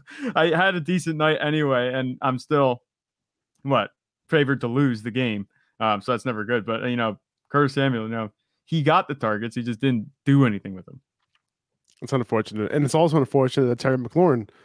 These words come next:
Speaker 2: couldn't come through as well. And, but that's what we've been seeing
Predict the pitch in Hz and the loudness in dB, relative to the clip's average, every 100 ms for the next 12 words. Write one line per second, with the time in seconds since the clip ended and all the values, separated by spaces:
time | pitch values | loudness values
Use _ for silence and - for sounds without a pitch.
0 | _ _ _ _ - 147 127 117 104 104 | _ _ _ _ -2 0 0 -2 -4 -4
1 | 90 101 - _ _ _ - 117 113 135 | -4 -6 -8 _ _ _ -6 -2 0 2
2 | 143 160 151 147 156 151 165 101 | 4 4 2 2 0 2 2 0